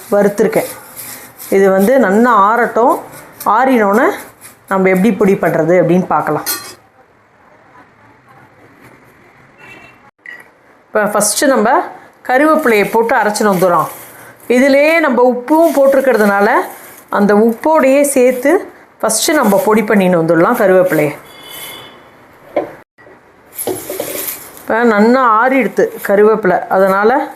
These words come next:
நம்ம கொஞ்சம் கொஞ்சமா போட்டு பொடி பண்ணி எடுத்துன்னு வந்துடலாம்.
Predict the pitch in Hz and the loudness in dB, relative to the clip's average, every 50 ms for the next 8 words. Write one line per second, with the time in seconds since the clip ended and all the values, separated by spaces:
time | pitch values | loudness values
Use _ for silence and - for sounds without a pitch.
0 | - - - - - - - - - - - - 190 190 180 190 185 185 214 214 | -16 -16 -16 -16 -16 -18 -18 -18 -20 -18 -12 -8 -6 -4 -2 -2 0 0 0 0
1 | 220 214 220 214 220 214 220 240 240 240 - 226 226 254 262 262 - 247 277 339 | 2 2 2 2 2 2 2 0 0 0 2 2 4 4 2 2 0 0 0 0
2 | - - - - - - - - _ _ _ _ - - - - - - - - | -2 -6 -16 -20 -20 -20 -20 -20 _ _ _ _ -20 -18 -18 -18 -18 -18 -20 -20
3 | - - - - - _ _ - - - - - - 226 233 226 240 - 233 214 | -20 -20 -20 -20 -20 _ _ -20 -20 -20 -10 -4 -2 0 0 0 0 0 0 2
4 | 214 233 240 202 - - - 190 180 175 165 151 160 156 156 156 - | 2 2 2 2 0 -2 -2 0 0 0 0 0 0 0 0 0 -2